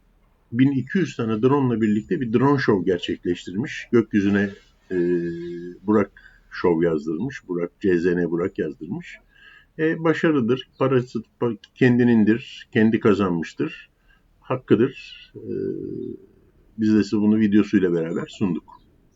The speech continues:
Efendim, Michael Marone diye biri var. Bilmiyorum izlediniz mi? Üç yüz altmış beş diye bir film var. Özellikle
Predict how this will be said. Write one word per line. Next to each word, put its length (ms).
Efendim, 340
Michael 360
Marone 380
diye 160
biri 160
var. 160
Bilmiyorum 380
izlediniz 480
mi? 140
Üç 160
yüz 80
altmış 340
beş 240
diye 200
bir 200
film 320
var. 140
Özellikle 800